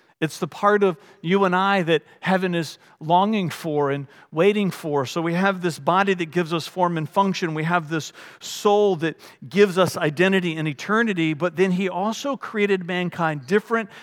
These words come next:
than anything else that he created, is that he created us with a spirit. And it is our spirit that makes it possible for us to have a relationship with our Creator. It is, it is our spirit that makes it possible for us to commune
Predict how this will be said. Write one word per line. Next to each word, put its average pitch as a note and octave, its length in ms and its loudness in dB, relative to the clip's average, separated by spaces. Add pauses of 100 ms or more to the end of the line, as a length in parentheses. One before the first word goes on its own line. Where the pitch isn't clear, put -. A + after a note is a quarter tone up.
(120)
than D#3 160 -2
anything G#3+ 480 -2
else F3 220 -2
that F3 120 -8
he D3+ 160 -8
created, D#3 560 -2 (240)
is D#3 180 0
that F3+ 120 0
he C#3+ 120 -4
created G#3 400 2
us E3+ 300 0
with D#3 380 -4
a C#3+ 100 -6
spirit. F3 540 -8 (520)
And E3+ 160 4
it G#3+ 100 2
is G#3+ 140 6
our F#3 120 2
spirit - 640 -4
that G3 160 0
makes G3 220 0
it A3 120 0
possible F3+ 460 -2
for E3 180 2
us D3+ 140 2
to E3+ 80 -4
have D3 400 0
a D#3 80 -6
relationship C#3 720 -8
with B2+ 80 -8
our B2+ 100 -6
Creator. E3 500 -8 (540)
It F3+ 100 6
is, F3+ 140 2 (100)
it G#3 120 4
is A3 160 6
our F3+ 160 4
spirit F#3 840 -2
that F#3 120 -4
makes F3 240 -2
it G3 100 -4
possible F#3+ 560 -2
for F#3 180 -2
us F3 180 0
to D#3+ 300 -2 (520)
commune D#3+ 720 -2